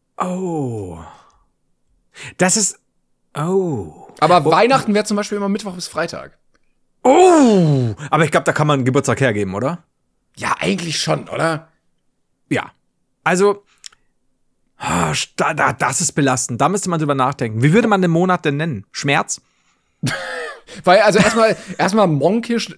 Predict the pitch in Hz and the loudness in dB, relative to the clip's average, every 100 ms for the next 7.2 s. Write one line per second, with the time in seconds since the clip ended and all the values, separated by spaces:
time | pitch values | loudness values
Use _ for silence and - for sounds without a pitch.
0 | 147 160 160 185 - - 156 139 - 127 | -6 -6 -2 -6 -4 -6 -4 -10 -14 -4
1 | 165 190 165 180 208 170 - 175 208 - | 0 2 4 2 2 -2 0 0 0 0
2 | 190 180 165 156 143 131 _ _ _ _ | 0 2 2 2 0 -4 _ _ _ _
3 | _ _ _ 139 160 147 165 175 226 175 | _ _ _ -6 -4 -4 0 2 2 2
4 | 165 208 160 175 110 127 - 170 190 208 | 2 2 2 2 2 -2 -2 4 6 6
5 | 185 180 - 190 160 170 165 208 202 175 | 4 0 2 0 0 -2 0 2 4 4
6 | 165 170 165 165 147 156 - 131 120 - | 2 0 -2 0 0 0 0 -2 -2 -2
7 | 151 170 | 0 0